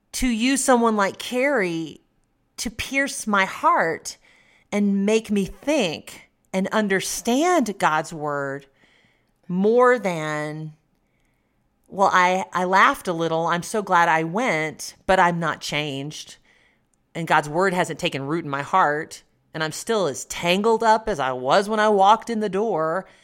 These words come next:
and confused about God's word and his future for me. But I laughed a little, you know, and I had some great coffee, you know, and I got to check out the cute outfits of the other women and got a compliment on my new shoes. So I guess it was a good event."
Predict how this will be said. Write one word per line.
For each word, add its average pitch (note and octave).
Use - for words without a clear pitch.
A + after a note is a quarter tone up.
and E3
confused F#3
about E3+
God's D3+
word D#3
and D3+
his D3
future F3+
for C#3+
me. C3
But C#4+
I -
laughed -
a G3
little, A3
you A3
know, D4+
and B3+
I G#3+
had A#3+
some G3+
great F3+
coffee, C3+
you E3
know, E3
and E3
I D#3
got E3
to -
check -
out F3
the -
cute -
outfits G#3+
of F3
the D#3+
other D3+
women A3+
and F3+
got F#3+
a F3+
compliment G#3+
on F3
my E3
new D#3+
shoes. D#4
So -
I D#4
guess E4
it F4+
was E4+
a E4+
good D#4+
event." C#4+